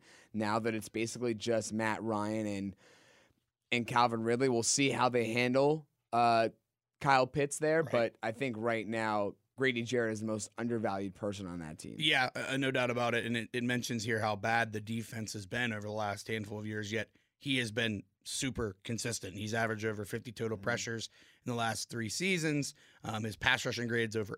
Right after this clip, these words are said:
Speaker 2: eighty in each of those, uh, seven, uh, in each of the seven years that he's been in the league. Um, it, it's, it's really good. And, oh, oh, by the way, he was a fifth round pick. He's one of the best at that position, no doubt about it.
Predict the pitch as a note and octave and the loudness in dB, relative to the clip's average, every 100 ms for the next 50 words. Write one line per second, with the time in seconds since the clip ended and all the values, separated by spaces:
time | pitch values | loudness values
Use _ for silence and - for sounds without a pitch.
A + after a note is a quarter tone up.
0 | - D3 D3+ D3 D3 C3 B2 C#3 C3+ C#3 | -2 0 2 0 0 -4 -4 -4 -2 -4
1 | B2 B2+ B2 A#2 A#2+ B2 A#2 - C#3 B2+ | -2 0 0 -2 -2 0 0 0 0 0
2 | B2 - B2+ B2+ D3 D#3 D3 - A#2+ - | -2 -4 -6 -4 -2 -2 -2 -4 -2 0
3 | D#3 D3+ C3+ B2 A2+ A2 A2+ G#2+ A#2+ A2+ | 2 2 0 0 -2 -2 -4 -2 -2 -2
4 | A2 B2 C3 G#2+ G2 - - - - A2+ | -2 -2 0 -2 -6 -18 -20 -16 -6 -4
5 | G#2+ - - C3 - - _ - F2+ C3+ | -4 -6 -6 -6 -6 -8 _ -18 -6 -4
6 | C3+ C#3 F#3 D#3+ D3+ C#3+ C#3+ D3 C#3+ D3+ | -2 0 0 2 2 2 2 0 0 0
7 | C#3 C3 C3 B2 A2 B2 A#2 A#2 G#2 - | 0 2 0 0 -4 -6 -2 -2 -2 -2
8 | A2+ - - - - D3 F3 F3 C#3 C#3 | -2 -4 -18 -14 -4 0 2 2 2 2
9 | A#2 - A#2+ A#2+ G#2+ A2+ A2+ - A2 - | 0 -2 0 0 0 -2 -2 -2 -2 -4
10 | A2+ B2 A#2 A2+ A2 B2 C3+ C3 | -2 0 2 2 2 2 2 0